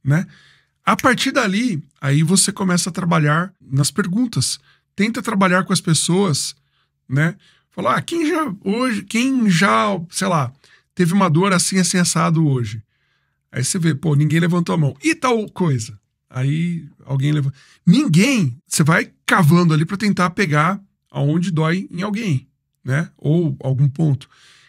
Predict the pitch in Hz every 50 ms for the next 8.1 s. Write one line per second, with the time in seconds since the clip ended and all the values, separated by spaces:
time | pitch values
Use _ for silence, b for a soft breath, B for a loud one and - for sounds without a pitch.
0 | b b b _ _ - 147 131 131 170 196 196 - 214 - 247 - - 233 220
1 | - 240 226 190 190 190 185 - 170 156 147 151 - 180 170 190 175 - 170 -
2 | - 175 175 165 147 175 175 185 185 175 - 160 165 180 190 202 165 - - 185
3 | 202 233 233 220 202 185 180 - - 196 190 - 190 165 170 160 165 175 196 196
4 | 170 165 196 196 196 190 175 175 - 175 170 - - 190 175 - 180 160 175 170
5 | - 208 - - 151 139 147 - _ _ _ _ _ _ _ _ _ _ _ b
6 | b b b b b b - - 165 - 214 240 247 - - 226 220 185 185 139
7 | - 185 196 226 214 185 170 - 190 170 - - 175 170 185 202 202 175 156 151
8 | 165 196